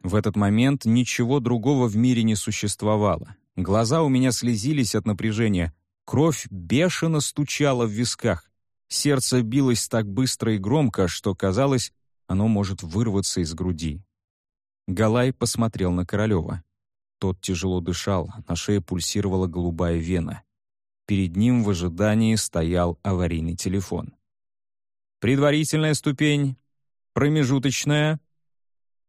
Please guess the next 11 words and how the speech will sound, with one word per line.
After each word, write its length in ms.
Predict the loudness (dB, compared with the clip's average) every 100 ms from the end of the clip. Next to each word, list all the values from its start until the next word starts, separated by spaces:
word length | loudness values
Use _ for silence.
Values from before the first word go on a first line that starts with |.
| _ -8
Зажигание 640 | 0 2 2 2 2 2 2
всех 300 | 2 0 0
двигателей 500 | 0 0 0 0 0
прошло 440 | 0 0 0 -2
идеально. 640 | -2 -2 0 0 0 -4 -8 _ _ _ _ -6
Из-под 360 | -4 0 0 0
основания 540 | 2 2 2 2 4
ракеты 460 | 2 0 -2 0 -2
показались 720 | -2 0 0 2 0 0 -2
языки 340 | -2 -2 -4
пламени. 600 | -2 0 2 0 -2 -8